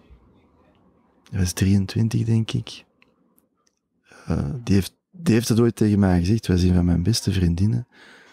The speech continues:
En die zei, "Joris, je moet open worden, jij zit gesloten. Jij slaat je emotioneel af." En ik kan u verzekeren, toen was ze al ziek, dat kwam binnen, hè. Als uw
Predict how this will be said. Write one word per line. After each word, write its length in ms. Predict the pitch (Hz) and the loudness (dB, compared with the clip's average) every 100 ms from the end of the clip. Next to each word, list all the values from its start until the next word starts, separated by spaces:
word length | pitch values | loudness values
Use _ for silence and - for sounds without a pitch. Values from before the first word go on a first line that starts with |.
| _ _ | _ _
En 180 | - 87 | -4 -2
die 200 | 87 87 | 0 0
zei, 440 | 90 82 - - - | 0 0 -2 -4 0
"Joris, 360 | 101 107 95 | 2 2 0
je 100 | - | 0
moet 280 | 90 85 - _ _ _ _ _ _ | -2 -2 -10 _ _ _ _ _ _
open 480 | - - 110 101 82 | -12 -2 -2 -2 -4
worden, 380 | 92 85 90 - | -2 -2 -4 -6
jij 180 | - 90 | -2 0
zit 160 | 95 | 0
gesloten. 840 | - - - - 92 101 - 95 101 _ _ _ _ _ _ _ _ _ _ _ _ | -2 -4 -2 -2 0 -2 -4 -10 -10 _ _ _ _ _ _ _ _ _ _ _ _
Jij 200 | - 87 | -6 -2
slaat 440 | - - 82 - | -2 0 -2 0
je 100 | - - | -4 0
emotioneel 800 | 101 90 85 - 107 104 85 175 | 2 2 0 -2 -2 -2 -2 -4
af." 380 | 117 - - _ _ _ _ _ _ _ _ _ _ _ _ _ _ _ | -8 -10 -20 _ _ _ _ _ _ _ _ _ _ _ _ _ _ _
En 100 | - 101 | -4 -2
ik 80 | |
kan 160 | - 92 | 0 -2
u 60 | 92 | 0
verzekeren, 840 | 90 82 90 92 - 110 113 110 - _ _ _ - | 0 0 2 2 0 -2 -2 -6 -12 _ _ _ -4
toen 140 | 92 | 0
was 140 | 92 - | 0 0
ze 100 | 87 | 0
al 80 | |
ziek, 420 | 85 95 - - - - | 2 2 0 -4 -18 -12
dat 160 | 170 | -6
kwam 320 | - 87 87 - | -2 0 -2 -2
binnen, 280 | 90 85 92 | -2 0 -2
hè. 140 | 117 151 _ _ _ _ | -4 -8 _ _ _ _
Als 120 | - 92 | -2 0
uw 200 | 92 | 0